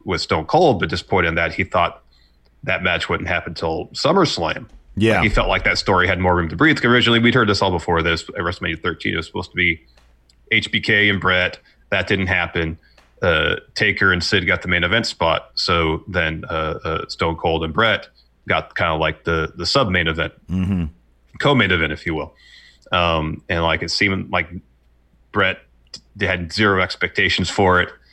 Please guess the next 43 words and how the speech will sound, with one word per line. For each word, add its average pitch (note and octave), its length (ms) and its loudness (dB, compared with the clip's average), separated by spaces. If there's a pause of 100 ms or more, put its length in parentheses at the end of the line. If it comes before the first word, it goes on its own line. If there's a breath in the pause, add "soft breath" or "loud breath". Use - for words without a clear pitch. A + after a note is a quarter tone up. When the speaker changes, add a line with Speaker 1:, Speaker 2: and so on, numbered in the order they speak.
(420 soft breath)
Speaker 1:
um, D#2 640 -2 (260)
seemingly. F2+ 640 0 (600)
And A#2+ 100 0
it C#3+ 40 4
was C3 120 4
weird F3+ 220 4
hear-, D#3+ 160 4
hearing D#3 260 4
him D3+ 140 4
talking B2 300 2
about, G#2+ 260 2
'cause - 80 0
I C#3 140 4
think, D3 220 2
I F#2+ 120 2
would B2+ 140 2
think F#2+ 180 0
if, - 300 -2
if - 260 -4
this, - 380 -2
you F#2+ 140 2
know, F2+ 120 0
with F2 180 -2
the E2+ 300 4
submission G#2 420 2
match F#2 200 0
stipulation, F#2+ 600 0
he'd G#2 220 2
hear F2 140 2
that E2+ 100 2
and E2+ 80 -2
be F#2 80 2
like, F2 240 0
"Oh, A2+ 160 2
awesome. G2 440 0 (360)
Piece - 200 2
of G2+ 60 -4
cake." - 360 0 (200)
Speaker 2:
Yeah. E2 360 0 (100)
Speaker 1:
My G#2 80 0
f-, - 140 -6
Speaker 2:
Yeah. E2+ 140 0
Speaker 1:
my, F2+ 120 2